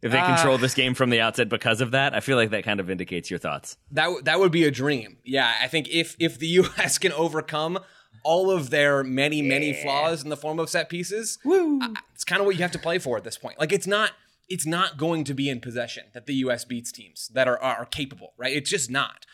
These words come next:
Speaker 2: This team has so many flaws in that, in that way, in that part of the game. They just can't do it. So the question is, can they lean on their defending and their set pieces enough? They have been good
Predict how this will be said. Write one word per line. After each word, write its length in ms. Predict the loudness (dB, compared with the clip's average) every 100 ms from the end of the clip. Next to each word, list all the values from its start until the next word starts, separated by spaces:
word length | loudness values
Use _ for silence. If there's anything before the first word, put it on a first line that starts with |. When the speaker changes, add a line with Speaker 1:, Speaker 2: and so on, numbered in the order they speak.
| _ _
Speaker 2:
This 160 | -4 -4
team 220 | -2 -2
has 240 | 0 -2 0
so 140 | 0
many 200 | 0 -2
flaws 360 | -4 -4 -2 -4
in 80 | -2
that, 200 | -2 -2 -8
in 140 | -4
that 200 | -4 -2
way, 260 | 2 2 2
in 80 | -4
that 160 | -6 -6
part 280 | -6 -2 -2
of 100 | -6
the 80 | -12
game. 360 | -8 -8 -8 -12 _ _ _
They 80 | -10
just 180 | -8 -8
can't 260 | -6 -6 -4
do 100 | -4
it. 140 | -6
So 120 | -12
the 80 | -12
question 400 | -6 -6 -6 -8
is, 260 | -6 -6 -10 -14 _ _
can 180 | -4 0
they 120 | 0
lean 200 | 0 0
on 100 | 0
their 100 | -2
defending 380 | -4 -8 -8 -6
and 80 | -6
their 80 | -6
set 200 | -6 -6
pieces 300 | -6 -6 -8
enough? 480 | -6 -4 -4 -8 -16 _ _ _ 0
They 120 | 4
have 80 | 4
been 200 | 2 2
good 440 | 4 4 4 -2